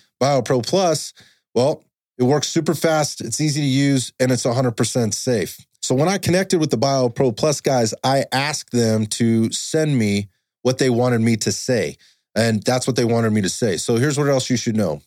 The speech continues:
If you listen to the show, then you know I'm pretty particular about what I put into my body.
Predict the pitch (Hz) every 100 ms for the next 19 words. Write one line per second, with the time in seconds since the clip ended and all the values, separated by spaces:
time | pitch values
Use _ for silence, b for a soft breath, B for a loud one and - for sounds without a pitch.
0 | _ - 131 156 - 196 180 - 151 147
1 | 120 175 151 127 123 123 127 123 113 135
2 | 117 110 143 127 117 104 101 101 95 110
3 | 104 92 117 107 98 87 87 95 90 78